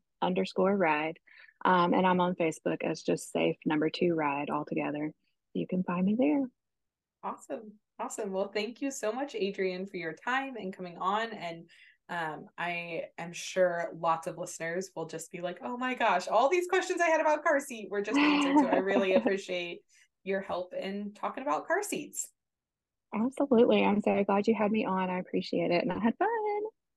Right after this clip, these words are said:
Speaker 2: Yes. Have a great day.
Speaker 1: Thank you. You too.
Speaker 2: Thanks for tuning in to this week's episode of Baby Gear Unwrapped. I hope you enjoyed our exploration of all things baby gear. If you found this episode helpful, please consider subscribing to the podcast,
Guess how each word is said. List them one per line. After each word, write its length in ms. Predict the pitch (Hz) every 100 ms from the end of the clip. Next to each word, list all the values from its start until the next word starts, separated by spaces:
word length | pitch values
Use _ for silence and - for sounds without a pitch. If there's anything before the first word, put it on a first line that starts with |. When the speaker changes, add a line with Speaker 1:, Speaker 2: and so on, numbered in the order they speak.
| _ _ -
Speaker 2:
Yes. 600 | 226 240 277 269 - - -
Have 180 | 247
a 60 | 214
great 280 | 214 208 277
day. 360 | 247 302 262 226 _ _ _ _ _ _ _ -
Speaker 1:
Thank 260 | 202 202
you. 80 | 202
You 220 | 185 185 _
too. 60 | 180 180 _ _ _ _ _ -
Speaker 2:
Thanks 220 | 254 285
for 120 | -
tuning 320 | 302 294 285 226
in 200 | 185 190
to 120 | 180
this 280 | 190 196 -
week's 240 | 196 -
episode 520 | 156 - 151 147 170
of 180 | - 156
Baby 240 | 156 151
Gear 180 | 156 170
Unwrapped. 440 | 180 294 - - - _ - -
I 100 | 208
hope 220 | 220 233
you 100 | 269
enjoyed 360 | 294 233 196 190
our 120 | 185
exploration 640 | 160 - 160 147 151 170
of 80 | 156
all 220 | 151 160
things 260 | 151 156 151
baby 220 | 151 139
gear. 340 | - 135 151 - _ _ -
If 100 | 190
you 140 | 190
found 240 | 226 240 240
this 160 | 240
episode 420 | 175 180 208 277 302
helpful, 480 | 170 - 156 156 - _ -
please 200 | 247 240
consider 420 | 269 254 220 202
subscribing 640 | 190 180 - 180 156 185
to 100 | 202
the 80 | 247
podcast, 680 | 277 185 170 185 170 -